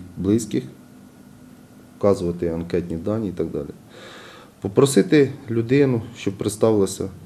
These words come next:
якщо вона називається працівником міліції, представилася працівником міліції, назвала свою посаду, звання, прізвище, ім'я по батькові, а також підро-, підрозділ, в якому вона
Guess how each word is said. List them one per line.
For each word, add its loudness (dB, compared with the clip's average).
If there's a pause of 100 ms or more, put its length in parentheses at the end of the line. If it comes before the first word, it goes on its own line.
(140)
якщо -6
вона 0
називається 0
працівником -4
міліції, -2
представилася 0
працівником -4
міліції, -4 (140)
назвала 0 (1300)
свою 0
посаду, -2 (220)
звання, 0 (1160)
прізвище, 4
ім'я 4
по -2
батькові, 2
а 0
також 0
підро-, 2
підрозділ, 2
в 0
якому 0
вона -2